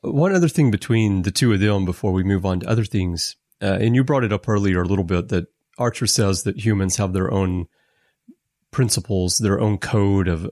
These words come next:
behavior. Uh, and he says that in response to T'Pol telling him that Vulcans have a code of behavior and they would have never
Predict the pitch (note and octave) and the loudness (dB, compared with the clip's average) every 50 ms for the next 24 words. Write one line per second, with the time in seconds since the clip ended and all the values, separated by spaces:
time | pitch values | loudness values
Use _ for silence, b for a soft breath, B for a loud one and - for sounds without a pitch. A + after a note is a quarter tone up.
0 | - A#2 - F#2 E2 G2 G#2 G#2+ G#2+ F#2 F#2 E2+ E2 E2 E2 - _ _ _ _ | -8 -6 -6 -4 0 2 2 2 2 2 0 0 -2 -2 -4 -8 _ _ _ _
1 | _ _ _ _ _ _ _ _ - A2+ F#2+ F#2 G#2+ A2 A#2 A2 - D#3+ C#3+ B2 | _ _ _ _ _ _ _ _ -4 -2 -2 0 2 2 2 2 2 2 2 0
2 | B2 G#2 - G#2 G2 - - A2 F#2+ F#2+ - - - G2+ - - - - A2 A2+ | -2 -2 -2 -4 -4 -4 -4 -4 -4 -4 -4 -4 -4 -6 -6 -8 -8 -4 -2 0
3 | A2+ G#2 F#2+ F2 - G#2+ F#2+ E2+ F2+ F2+ E2+ F#2+ E2+ E2 D2+ E2+ - - G#2+ G#2+ | 0 0 -2 -2 -2 -2 -2 -2 -2 -4 -4 -4 -4 -4 -6 -6 -4 -4 -4 -4
4 | - - F#2+ F2 - - F2+ D#2+ - - - F#2+ E2+ E2+ E2+ E2 E2+ F#2+ F2+ F2 | -2 -4 -4 -4 -2 -4 -6 -6 -6 -2 -2 0 0 0 -2 -2 -2 -2 -2 -2
5 | F2+ D#2+ F2+ F2 E2+ G2+ G#2 G2+ G2 F2+ E2+ F#2 F#2+ F#2+ F2 E2+ E2+ D#2+ | -2 -4 -4 -4 -2 -2 -2 0 -2 -2 -2 -2 -2 -2 -2 -2 -4 -6